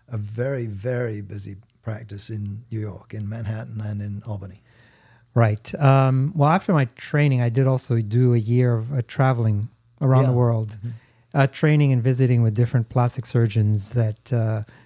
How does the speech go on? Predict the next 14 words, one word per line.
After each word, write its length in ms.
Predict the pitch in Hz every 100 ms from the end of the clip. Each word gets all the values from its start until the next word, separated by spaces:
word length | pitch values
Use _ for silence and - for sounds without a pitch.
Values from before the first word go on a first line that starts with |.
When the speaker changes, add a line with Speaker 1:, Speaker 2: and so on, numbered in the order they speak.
| _ -
Speaker 2:
that 120 | 117
I 40 |
was 100 | 113
very 220 | 113 120
interested 320 | 117 120 113 113
in 80 |
what 120 | 113 113
they're 120 | 110
doing. 280 | 120 113 113
And 100 | 117
that 120 | 117
helped 220 | 127 123
me 160 | 131 120
to, 360 | - 123 110